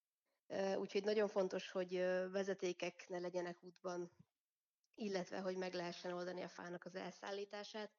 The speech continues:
Úgyhogy, ö, lehetőleg vagy innen a városból érkezzen a felajánlás, vagy viszonylag közel lévő községből, vagy,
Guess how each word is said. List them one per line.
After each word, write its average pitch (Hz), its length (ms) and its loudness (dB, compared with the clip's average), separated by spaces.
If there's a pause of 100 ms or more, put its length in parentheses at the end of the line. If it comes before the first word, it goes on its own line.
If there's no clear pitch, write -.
(640)
Úgyhogy, 185 480 0
ö, 185 180 2
lehetőleg 196 500 0
vagy 190 160 0
innen 180 200 2
a 165 100 -2
városból 220 440 -2
érkezzen 202 480 0
a 190 60 -6
felajánlás, 180 720 -6
vagy 175 280 -8
viszonylag 180 420 -2
közel 175 320 -4
lévő 175 340 -2
községből, 175 720 -6
vagy, 170 260 -10